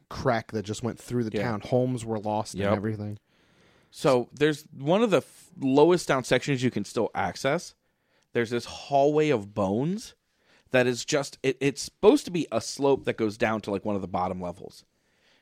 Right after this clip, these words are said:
Speaker 2: They just, this is early on in them, they just kept piling bodies and bodies in that level.
Speaker 1: So you can just find a massive pile of bodies?
Speaker 2: You can't even walk down there. They filled it up and then filled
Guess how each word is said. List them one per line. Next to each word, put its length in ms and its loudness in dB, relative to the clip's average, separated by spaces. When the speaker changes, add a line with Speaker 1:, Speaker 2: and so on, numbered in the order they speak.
Speaker 2:
They 180 4
just, 240 4
this 140 4
is 180 -2
early 320 4
on 200 2
in 100 -6
them, 160 -6
they 100 -6
just 180 -6
kept 180 -4
piling 500 2
bodies 480 2
and 120 -2
bodies 320 2
in 60 -2
that 160 -2
level. 460 -2
Speaker 1:
So 180 -12
you 40 -8
can 120 -6
just 200 -8
find 260 -4
a 140 -6
massive 580 -8
pile 340 -8
of 100 -12
bodies? 220 -6
Speaker 2:
You 60 2
can't 280 2
even 200 2
walk 260 6
down 180 -2
there. 180 -10
They 120 -2
filled 360 4
it 100 2
up 220 2
and 140 0
then 80 0
filled 460 0